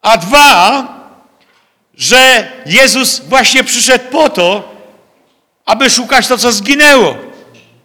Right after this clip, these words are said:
Przyszedł tych, którzy się źle mają. A więc,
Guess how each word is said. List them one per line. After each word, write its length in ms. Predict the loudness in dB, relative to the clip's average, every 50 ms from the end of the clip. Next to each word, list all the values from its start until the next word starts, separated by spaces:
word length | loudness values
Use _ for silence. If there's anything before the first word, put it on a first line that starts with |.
| _ _ _ _ _ _ _ _ _ _ _ _ _ _
Przyszedł 440 | _ -6 -4 -2 -2 -2 -4 -6 -4
tych, 220 | -2 -2 -2 -2 -4
którzy 300 | -6 -6 -4 -4 -2 -2
się 200 | 0 0 0 0
źle 240 | 0 0 0 0
mają. 500 | 0 2 2 4 4 4 2 2 -2 -6 -12 -16 -20 -20 -20 -20 _ _ _ _ _ _ _ _ _ _ _ _ _ _ _ _ _ _ _ _ _ _ _ _ _ _ _
A 100 | -4 -2
więc, 800 | 0 2 0 0 0 -2 -2 -2 -2 -4 -4 -8 -10 -12 -14 -20